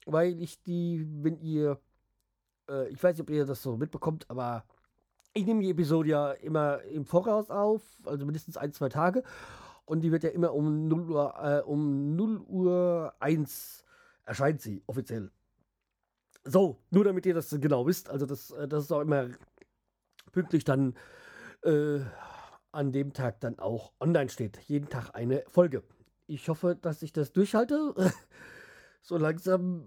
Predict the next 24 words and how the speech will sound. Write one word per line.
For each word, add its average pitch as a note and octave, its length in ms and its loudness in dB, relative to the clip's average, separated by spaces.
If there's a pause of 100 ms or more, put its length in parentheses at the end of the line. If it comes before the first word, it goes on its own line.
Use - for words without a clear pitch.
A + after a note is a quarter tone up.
(120)
äh, E3+ 300 4 (340)
gehen E3+ 160 0
mir F3 140 4
auch - 20 0
ein D#3 80 -2
bisschen F3 220 2
die E3 100 0
Ideen E3 260 2
aus C3 360 0
und, C3 320 -4
äh, B2+ 160 0
so D3 100 -2
viel D3+ 440 -2
ist, - 360 -18
so E3+ 240 0
spannend D#3 400 -2
ist C#3+ 140 -4
ja C#3+ 60 4
jetzt - 140 -2
auch B2+ 60 -6
mein A#2+ 180 -2
Leben B2 240 -2
nicht, - 360 -10
äh, G#2 340 -6